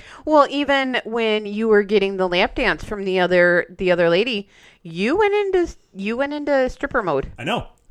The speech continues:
Speaker 1: Sat on your hands.
Speaker 2: That's just instinct, though. That's, that's lap stap-, lap dance instinct. When you get a lap dance at a strip club, what do you do? You put your hands at your side and you just sit there.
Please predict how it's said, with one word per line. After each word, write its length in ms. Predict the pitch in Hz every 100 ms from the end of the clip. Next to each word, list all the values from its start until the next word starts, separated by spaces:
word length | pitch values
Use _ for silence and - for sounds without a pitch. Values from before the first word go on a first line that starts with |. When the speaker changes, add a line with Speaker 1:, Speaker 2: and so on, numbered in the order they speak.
| - - - - -
Speaker 1:
Sat 320 | - 220 233
on 140 | 311 320
your 140 | 339
hands. 340 | 269 190 190 277
Speaker 2:
That's 180 | 165 -
just 200 | 214 110
instinct, 400 | 139 - 101 -
though. 120 | 92
That's, 240 | 101 127
that's 260 | - 139 -
lap 280 | 110 110 -
stap-, 320 | 117 101 -
lap 480 | 127 113 135 160 147
dance 320 | 131 123 113 -
instinct. 500 | 117 101 95 80 -
When 160 | 92
you 80 | 110
get 100 | 185
a 40 | 185
lap 280 | 147 113 117
dance 220 | 107 101
at 120 | 104
a 40 |
strip 220 | - 110 -
club, 240 | 101 98
what 60 | 107
do 80 |
you 60 | 117
do? 100 | 95
You 140 | 76 78
put 180 | 87
your 100 | 90
hands 220 | 92 107 147
at 140 | -
your 80 | 202
side 260 | 131 127
and 80 | 127
you 60 | 127
just 180 | 131 -
sit 180 | 87
there. 220 | - 69